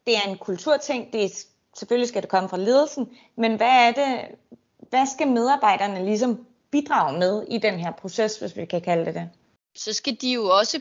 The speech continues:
Speaker 2: bidrage med, altså, jeg tror også, jeg plejer at sige, jeg er jo også bare et menneske, så man kan sige,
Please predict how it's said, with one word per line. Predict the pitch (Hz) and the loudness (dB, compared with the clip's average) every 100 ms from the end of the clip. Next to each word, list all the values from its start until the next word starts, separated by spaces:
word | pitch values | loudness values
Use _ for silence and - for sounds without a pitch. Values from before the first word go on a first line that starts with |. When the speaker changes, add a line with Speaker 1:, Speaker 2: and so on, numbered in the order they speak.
| - | -6
Speaker 2:
bidrage | 233 208 196 190 175 | -8 -4 0 2 0
med, | 170 165 | -4 -8
altså, | 180 208 | -6 -6
jeg | 214 | -4
tror | 233 | 0
også, | 208 220 | 0 -2
jeg | |
plejer | 208 208 | -2 -2
at | |
sige, | 208 208 | -2 -4
jeg | 202 | 0
er | 247 | 0
jo | 196 | 0
også | 220 254 | -4 -4
bare | 220 180 | 0 0
et | 190 | -2
menneske, | 185 180 - 190 | -10 -12 -12 -10
så | - 190 | -8 -8
man | 196 | -10
kan | 190 - | -12 -10
sige, | 220 | -8